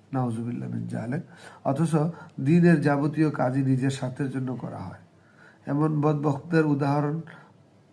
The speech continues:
ওই রুগীর সাথেই দেওয়া যায়, ডাক্তার যাহাকে কুখাদ্য খাইতে নিষেধ করেছে, অথচ ডাক্তারের কথা না শুনিয়া যাহা ইচ্ছা তাহাই সে ভক্ষণ করে যাচ্ছে। ইহাতে ডাক্তারের কোনো ক্ষতিই হয় না,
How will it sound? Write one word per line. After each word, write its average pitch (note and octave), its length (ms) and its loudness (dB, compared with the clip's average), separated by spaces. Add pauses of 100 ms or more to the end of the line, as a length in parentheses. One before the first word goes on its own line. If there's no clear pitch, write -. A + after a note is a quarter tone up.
(220)
ওই E3 220 10
রুগীর D#3 280 6
সাথেই D#3 600 0 (300)
দেওয়া C3+ 260 2
যায়, B2 280 -2 (840)
ডাক্তার C#3+ 400 2
যাহাকে D3 340 0
কুখাদ্য C#3+ 480 -2
খাইতে C#3 280 -2
নিষেধ C3 360 -2
করেছে, C3 420 -4 (400)
অথচ C#3+ 240 -2
ডাক্তারের D3 480 0
কথা D#3 220 -2
না C#3 160 -2
শুনিয়া D3+ 460 0 (360)
যাহা C#3+ 240 6
ইচ্ছা C#3+ 300 0
তাহাই C3 300 0
সে C3+ 180 -4
ভক্ষণ C#3 400 -6
করে C#3 200 -10
যাচ্ছে। - 340 -18 (880)
ইহাতে D3 280 4
ডাক্তারের D3 420 0
কোনো D#3 220 0
ক্ষতিই D#3 340 0
হয় D#3+ 200 2
না, F3 140 -2